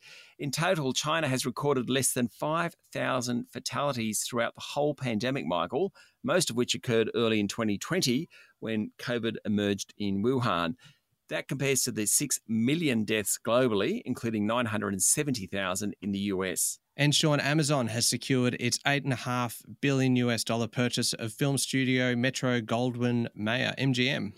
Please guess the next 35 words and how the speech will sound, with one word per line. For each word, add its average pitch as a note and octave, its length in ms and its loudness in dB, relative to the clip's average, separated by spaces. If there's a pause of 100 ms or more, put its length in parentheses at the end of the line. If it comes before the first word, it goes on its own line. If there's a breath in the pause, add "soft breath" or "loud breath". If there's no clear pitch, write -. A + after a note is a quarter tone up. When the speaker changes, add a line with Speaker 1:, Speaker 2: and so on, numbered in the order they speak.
(140)
Speaker 1:
Yes, D#3+ 420 -4
the - 140 -6
tech E3+ 180 -4
giant D#3+ 420 0
has, D3+ 380 0
after B2 300 2
getting C3 240 2
the A#2 80 0
go-ahead B2 360 4
from A2+ 200 2
regulators. D3 720 2
Amazon B2 340 2
put A#2 160 -2
its A#2 180 0
bid B2 220 0
in A#2 180 2
May A#2+ 220 2
last A2 380 0
year. E3 340 2
It's - 140 -6
an A#2+ 180 -2
obvious A2 340 2
play, A2+ 300 2
helping A2 300 -2
the F#2+ 60 -2
streaming A2 420 -2
giant A2 340 -2
boost A2 320 -2
its A#2 160 -4
content A2+ 560 -4
vault. G3 280 2 (460 loud breath)
It - 120 -4
includes C3+ 340 -2
about A#2 240 -2
twenty-five D3 920 -6